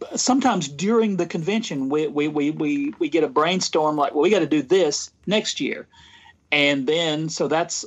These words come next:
that's a whole year in advance, which is crazy.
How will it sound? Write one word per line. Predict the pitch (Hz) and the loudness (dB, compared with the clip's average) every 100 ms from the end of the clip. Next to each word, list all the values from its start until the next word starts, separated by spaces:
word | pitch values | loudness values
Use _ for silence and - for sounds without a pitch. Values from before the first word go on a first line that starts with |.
| - | -6
that's | 190 202 | -4 -2
a | 139 | 2
whole | 170 175 | 2 2
year | 202 277 | 2 2
in | 180 | 2
advance, | 127 135 110 85 - | 0 0 -2 -4 -2
which | 190 208 | -2 2
is | 185 170 160 - _ | 2 2 0 -6 _
crazy. | - 214 208 156 - | -2 2 2 0 -4